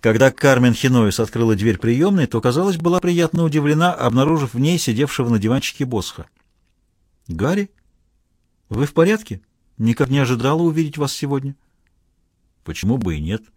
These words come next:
Кажется, по расписанию сейчас мое время". "Это верно, но я прочитала в газете, что вы находитесь в госпитале Седерс". "Я уже оттуда выписался".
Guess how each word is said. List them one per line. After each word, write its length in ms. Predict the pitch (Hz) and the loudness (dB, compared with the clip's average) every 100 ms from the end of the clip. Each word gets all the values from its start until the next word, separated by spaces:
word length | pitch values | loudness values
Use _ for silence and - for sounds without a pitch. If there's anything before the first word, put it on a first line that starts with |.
| _ _ - - - - - | _ _ -20 -20 -20 -20 0
Кажется, 380 | 117 113 - - | 2 2 -2 -2
по 80 | |
расписанию 500 | 120 - 131 123 95 | -2 -2 -4 -2 -2
сейчас 220 | 87 98 98 | -2 -6 -2
мое 260 | 98 131 | 0 0
время". 340 | 120 95 117 - _ _ _ _ _ _ _ - | 0 -2 -4 -6 _ _ _ _ _ _ _ -12
"Это 180 | - 117 | -6 -2
верно, 400 | 104 190 185 123 | 0 0 0 0
но 140 | 107 | 0
я 160 | 113 123 | 0 0
прочитала 440 | 127 - 147 131 | -2 -4 -2 0
в 60 | 117 | 2
газете, 380 | 117 131 185 127 | 0 0 -2 -4
что 140 | 120 | -2
вы 60 | 117 | 0
находитесь 600 | 117 131 120 110 107 - | 0 -2 -2 -4 -8 -8
в 100 | 98 | -4
госпитале 540 | 117 127 - - 117 | -2 -2 -4 -4 -4
Седерс". 480 | - 160 175 165 - _ _ _ _ _ _ _ _ - | 0 -2 -2 -6 -12 _ _ _ _ _ _ _ _ -10
"Я 300 | 82 104 117 | -2 2 2
уже 260 | 104 110 | 2 0
оттуда 420 | 104 - 147 110 | -2 -4 -4 -2
выписался". 720 | 98 107 - 80 - 76 - | -2 -2 -4 -12 -14 -14 -14